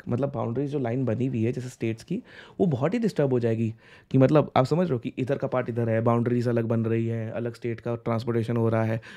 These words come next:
बहुत ही ज़्यादा डिस्प्यूट हो जाएगा और वो डबल इंजन फेलियर हो जाएगा। तो ये रीजंस क्या क्या है इसकी, चलो आओ थोड़ा सा समझते हैं इसका।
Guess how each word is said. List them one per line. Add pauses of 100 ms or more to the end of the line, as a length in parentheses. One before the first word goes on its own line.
(120)
बहुत
ही
ज़्यादा
डिस्प्यूट
हो
जाएगा
और
वो
डबल
इंजन
फेलियर
हो
जाएगा। (600)
तो
ये
रीजंस
क्या
क्या
है
इसकी,
चलो
आओ
थोड़ा
सा
समझते
हैं
इसका।